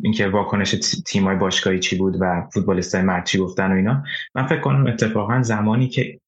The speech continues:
اینا بیشتر همراه بشن اتفاقای بهتری میفته. یعنی الان دیدیم که همهٔ رسانه‌ها اینو پوشش دادن.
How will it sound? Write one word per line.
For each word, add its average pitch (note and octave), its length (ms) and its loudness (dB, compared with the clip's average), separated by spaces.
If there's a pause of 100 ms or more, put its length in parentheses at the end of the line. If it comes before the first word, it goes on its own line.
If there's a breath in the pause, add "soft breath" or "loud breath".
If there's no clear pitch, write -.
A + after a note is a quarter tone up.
(300)
اینا A2 340 0 (160)
بیشتر F#2+ 400 0
همراه F#2 560 0
بشن G#2 300 0
اتفاقای G2 500 0
بهتری G2 380 0
میفته. D2 360 -2
یعنی F2 320 2 (320 loud breath)
الان G2+ 240 0
دیدیم A2 240 2
که A2 120 0
همهٔ G#2 420 2
رسانه‌ها F2 500 -2
اینو E2+ 180 2
پوشش - 400 -2
دادن. - 420 -2